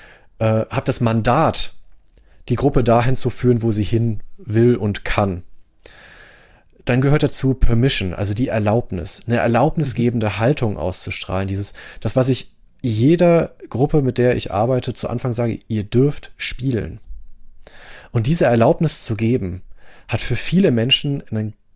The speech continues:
Speaker 1: also einen wesentlichen Beitrag, sich auf den Prozess einzulassen.
Speaker 2: Ja.
Speaker 1: Und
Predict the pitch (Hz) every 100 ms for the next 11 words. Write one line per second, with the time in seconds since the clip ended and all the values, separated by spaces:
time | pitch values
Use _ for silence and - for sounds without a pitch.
0 | - - 113 113 120 113 107 - 135 202
1 | 180 147 143 143 120 113 117 - 104 107
2 | 104 117 - - 107 - - 117 - 82
3 | 85 92 87 - 95 - - - - -
4 | - 123 117 - - - - - - -
5 | - - - - _ - - _ - 139
6 | 190 -